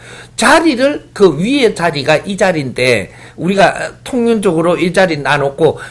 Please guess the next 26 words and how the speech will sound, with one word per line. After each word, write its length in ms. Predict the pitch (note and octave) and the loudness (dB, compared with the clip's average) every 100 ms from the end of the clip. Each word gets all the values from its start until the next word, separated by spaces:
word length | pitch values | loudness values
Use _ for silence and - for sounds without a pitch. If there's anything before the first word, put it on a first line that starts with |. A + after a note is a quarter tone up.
| - | -8
위쪽에다가 760 | D3 D#3+ - A3 F#3+ D3+ B2 | -6 -4 -2 -2 0 -2 -2
앉혀놨으니까 760 | B2 B2 G#3 E3 - A#2+ G#2+ B2+ | -4 -4 -4 -2 -2 -4 -4 -4
윗사람이라고 800 | G2+ A#2 D#3+ F3+ F3 B2+ A2 C#3+ | -4 -6 -4 -2 0 0 0 -2
이야기할 540 | D3 G#2+ A2 D#3 A#3+ - | -2 -4 -4 -2 -4 -4
뿐이지, 640 | B2 G2 - D3+ A#2+ E2+ - - - - | -8 -8 -4 -4 -4 -8 -18 -20 -20 -4
지금 180 | G3 D#3+ | -2 -2
상대하고는 920 | - F#3+ G3 C4+ A#3+ G#3 E3+ D3+ F#3 - | 0 0 2 0 2 0 0 -2 -2 -6
지금 320 | - F#3 E3 - - - - - | -6 -4 -4 -6 -18 -20 -20 -12
수준이 460 | - E4 E4 D#4 E3+ | -10 -8 -6 -4 -4
같다라는 680 | F3 - D#4+ D#4+ A3+ C#3 | -6 -2 0 0 -2 -4
얘기죠. 460 | G#2 D#2 D2 - A#1+ - - - - - - - - - - | -8 -10 -16 -18 -20 -20 -20 -20 -20 -20 -20 -20 -20 -20 -10
자리만 600 | - D4 F4+ E4+ A#3 G3 | 0 2 2 0 -2 -2
빼놓고 420 | E3+ G3 C#4 A3+ | 0 0 0 2
나면 300 | F3 E3+ D#3+ | 2 2 -2
대화가 440 | C3+ A#2+ D3 B3 C#4+ | 2 2 4 4 2
되는 280 | F#3+ C3+ | 0 -2
거죠, 240 | G2 E2+ B1+ B1+ | -6 -10 -14 -18
이게. 200 | - - - - - - - - - - - | -20 -20 -20 -20 -20 -20 -20 -20 -20 -20 -6
뭐, 160 | B3+ G#3+ | -2 0
자리가 420 | D4+ G#4 G4 D#4+ | 2 4 4 2
있으니까 460 | B3 D4 D4 C#4 | 0 -4 -2 -2
지금 240 | A3 A#3 F#3 | 0 2 4
못 160 | F#3 | 6
하는 240 | F#3+ F3 C#3 | 6 2 -2
거예요, 200 | F#2+ C#2+ | -6 -10
이게. 260 | B1+ - | -14 -18